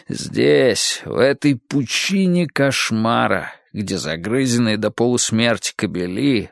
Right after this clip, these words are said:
поджав хвосты, воют и зализывают раны посреди зловонных луж». Как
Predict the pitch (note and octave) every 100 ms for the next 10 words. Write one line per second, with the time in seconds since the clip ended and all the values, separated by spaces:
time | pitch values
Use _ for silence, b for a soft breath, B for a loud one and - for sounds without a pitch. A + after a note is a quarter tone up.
0 | _ D2 F2+ G#2+ B2 F#3+ F3 - C#3 B2+
1 | - - D3 C#3 A#2+ G#2 G#2+ E3 D#3+ C#3+
2 | B2 G#2 G2 A#2+ A#2+ C3+ B2 B2 C3 D3
3 | D3+ A#2+ G2 - - F2 - D2+ D#2+ C#3+
4 | A#2+ A2 F#2 A#2+ B2+ A#2+ - G#2+ A2+ G#2+
5 | C#2 - - B B B B B B B
6 | B _ - D#2 A2+ C3 -